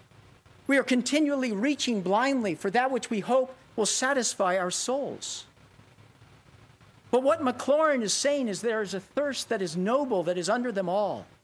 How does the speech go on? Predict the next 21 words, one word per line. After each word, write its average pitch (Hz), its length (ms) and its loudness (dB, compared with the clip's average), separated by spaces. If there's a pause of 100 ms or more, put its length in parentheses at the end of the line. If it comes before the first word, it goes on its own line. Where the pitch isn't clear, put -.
(1200)
It's - 100 -8
the 190 120 -2
thirst - 520 -2
for - 140 -4
God. 185 360 0 (2000)
However, 277 440 4
many 285 300 0
of 208 100 0
us 170 180 0
misread 220 540 -2
our 165 160 0
thirst. - 640 -6 (1300)
We 269 140 2
think 294 260 0
our 240 80 4
thirst 254 380 0
is 190 120 -4
due 214 160 -4
to 247 120 -2
our 190 120 0
job, 196 540 -2